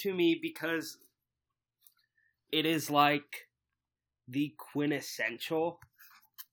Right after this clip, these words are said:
Hallmark, like, style Christmas movie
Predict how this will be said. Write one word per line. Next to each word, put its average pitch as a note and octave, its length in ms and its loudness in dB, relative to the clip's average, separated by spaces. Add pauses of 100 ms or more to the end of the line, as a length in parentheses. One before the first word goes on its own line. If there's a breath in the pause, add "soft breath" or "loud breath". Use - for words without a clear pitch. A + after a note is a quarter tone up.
(420)
Hallmark, C#3 580 0 (1080)
like, A2+ 280 -2 (200)
style A#2+ 840 -2
Christmas - 500 -8
movie E3 460 -4